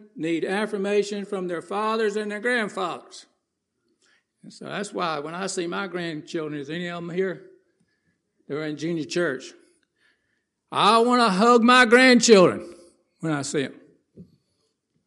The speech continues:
I want 'em to know Grandpa loves you. Grandpa cares about you. You're important. You're significant. There's something powerful going on through you. It's one of the most powerful things you can do for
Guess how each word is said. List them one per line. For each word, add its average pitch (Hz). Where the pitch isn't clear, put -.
I 180
want 247
'em 247
to 262
know 254
Grandpa 240
loves 240
you. 190
Grandpa 226
cares 247
about 214
you. 127
You're 269
important. 226
You're 262
significant. 208
There's 254
something 269
powerful 233
going 214
on 202
through 190
you. 190
It's 180
one 220
of 220
the 214
most 190
powerful 226
things 214
you 208
can 196
do 208
for -